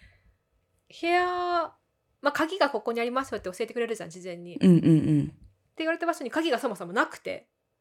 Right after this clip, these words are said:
Speaker 1: うん。
Speaker 2: で、あれおかしいなと思って、ドアガチャってやったら開いてるのよ。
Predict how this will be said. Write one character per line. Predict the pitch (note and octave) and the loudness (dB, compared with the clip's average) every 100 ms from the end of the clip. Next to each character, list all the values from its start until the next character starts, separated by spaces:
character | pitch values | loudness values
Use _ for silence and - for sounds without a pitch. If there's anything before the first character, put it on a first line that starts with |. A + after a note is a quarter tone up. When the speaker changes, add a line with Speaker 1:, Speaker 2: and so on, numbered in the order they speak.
| _ | _
Speaker 1:
う | - | 4
ん。 | G3 D#3 C#3 - - - _ _ | 6 6 2 -4 -12 -20 _ _
Speaker 2:
で、 | C#4+ C#4+ C4+ | -2 0 0
あ | D4+ | 0
れ | A#4+ | 2
お | D#4+ | 0
か | - | -4
し | G4+ - B4 | -6 -2 0
い | |
な | D4+ | 0
と | C#4+ A3 | -2 -4
思 | A3 | -6
っ | - | -6
て、 | - G#3+ G3+ | -4 -2 0
ド | D#4 | 4
ア | C#4 | 4
ガ | G#3+ | 4
チ | A3+ | 0
ャ | |
っ | |
て | E4+ | -2
や | |
っ | - | -6
た | |
ら | - | 0
開 | B3 D4+ | 2 2
い | |
て | E4+ | 0
る | A#3+ | -2
の | |
よ。 | E3 | -4